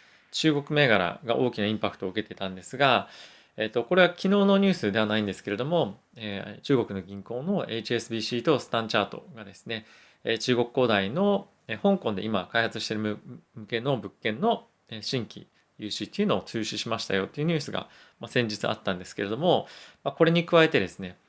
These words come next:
えっと、中国は、中国国内の景気を、まあ、盛り上げるためにいろん、いろんな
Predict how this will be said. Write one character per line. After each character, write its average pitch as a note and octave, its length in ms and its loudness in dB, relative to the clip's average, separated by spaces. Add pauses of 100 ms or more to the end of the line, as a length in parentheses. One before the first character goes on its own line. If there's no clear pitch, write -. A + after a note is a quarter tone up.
(440)
え G#2 180 -4
っ - 40 -20
と、 G2+ 480 -4
中 D3+ 320 2
国 D#3+ 160 -6
は、 E3 320 2 (640)
中 F3+ 180 0
国 F3 160 0
国 F3+ 240 -2
内 C#3+ 120 2
の F#2+ 100 -2
景 A#2 220 -6
気 A2+ 180 -6
を、 C3 100 0
ま G#2+ 160 -4
あ、 G2+ 40 -4
盛 G#2 200 -6
り C3 60 4
上 B2 80 -4
げ C3+ 80 2
る A2 80 -2
た G2 100 -6
め F#2+ 100 -4
に F#2 60 -8
い G#2 40 0
ろ A2 120 -2
ん、 A2+ 120 -12
い B2 80 -6
ろ A2+ 100 -4
ん A#2 80 -10
な A2 240 2